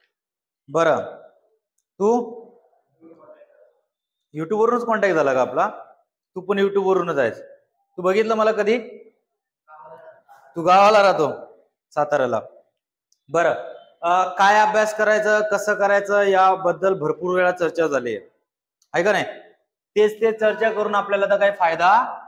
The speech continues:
नाही. आपण direct आता विषयाला सुरुवात करूया. ठीक आहे. अ, पोलीस भर-, पोलीस भरती किती आहे तुझी? तिसरी आहे. आतापर्यंत अपयश काय मिळालं?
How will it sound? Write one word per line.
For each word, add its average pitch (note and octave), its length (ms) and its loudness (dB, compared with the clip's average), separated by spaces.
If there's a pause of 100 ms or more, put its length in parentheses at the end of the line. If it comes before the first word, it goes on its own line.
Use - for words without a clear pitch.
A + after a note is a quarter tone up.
(140)
नाही. F3 340 -4 (120)
आपण F#3+ 320 -4
direct F#3+ 300 -2
आता F#3+ 140 -6
विषयाला F3+ 440 -6
सुरुवात D#3+ 300 -8 (120)
करूया. B2 280 -8 (1700)
ठीक F#3+ 240 -2
आहे. - 400 -14 (680)
अ, F3 220 4
पोलीस F#3+ 560 -2
भर-, G3+ 280 2
पोलीस G#3+ 260 0
भरती G#3+ 200 0
किती A3 280 -2
आहे G#3+ 160 4
तुझी? G#3+ 360 0 (1900)
तिसरी B3+ 420 0
आहे. C#3 300 -2 (440)
आतापर्यंत G#3+ 560 0
अपयश G#3+ 420 2
काय G#3+ 160 2
मिळालं? G#3 460 2